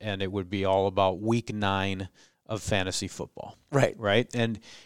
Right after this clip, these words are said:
Speaker 1: and he talked like your friends, and he, you know, he wrote like nobody you knew could write. So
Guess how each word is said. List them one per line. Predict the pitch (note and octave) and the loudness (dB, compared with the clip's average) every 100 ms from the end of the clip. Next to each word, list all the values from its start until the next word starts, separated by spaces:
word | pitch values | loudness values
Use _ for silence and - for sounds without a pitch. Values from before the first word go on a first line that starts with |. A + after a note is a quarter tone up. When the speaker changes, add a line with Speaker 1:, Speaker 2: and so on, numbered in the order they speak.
| - | -8
Speaker 1:
and | B2 | -4
he | A#2 | -4
talked | G#2 - - C3 C3 - | -4 -6 4 6 6 4
like | A2 G2+ F#2+ G#2+ | -2 0 0 -2
your | F2+ | -6
friends, | - F#2 F2 F#2+ | -4 -6 -6 -6
and | G#2 G#2 | -4 -2
he, | G2+ G#2 G2 - - _ _ _ | -2 0 -2 -6 -20 _ _ _
you | - A2 | -4 2
know, | G#2+ | 4
he | A2 | 4
wrote | A2 B2+ B2+ - | 8 10 8 6
like | G#2+ G2 - _ _ | 0 0 -2 _ _
nobody | A2 G#2 F#2+ F#2 | -4 0 2 0
you | F#2 F2 | -2 -4
knew | F2+ F2+ F#2 F#2+ - - | -4 -4 -4 -10 -20 -18
could | - G#2+ F2 | -4 -4 -2
write. | F2+ F2+ G2 | -2 -2 -2
So | - A#2+ | 0 2